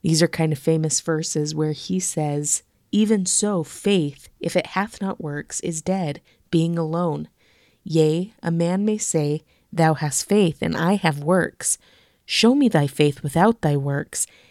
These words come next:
and I will show thee my faith by my works.'" This idea kind of goes hand in hand with what we talked about yesterday about be doers of the word and not hearers.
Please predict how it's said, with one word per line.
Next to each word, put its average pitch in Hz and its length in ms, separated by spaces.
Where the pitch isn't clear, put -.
and 160 200
I 190 180
will 208 120
show 156 320
thee 147 200
my 160 260
faith 143 480
by 160 300
my 139 180
works.'" - 580
This 185 180
idea 220 260
kind 165 240
of 156 80
goes 165 240
hand 180 380
in 156 140
hand 170 340
with 151 160
what 165 100
we 156 80
talked 160 300
about 147 240
yesterday 147 800
about 156 520
be 175 180
doers 170 600
of 139 100
the 151 100
word 143 400
and 151 160
not 151 260
hearers. 143 640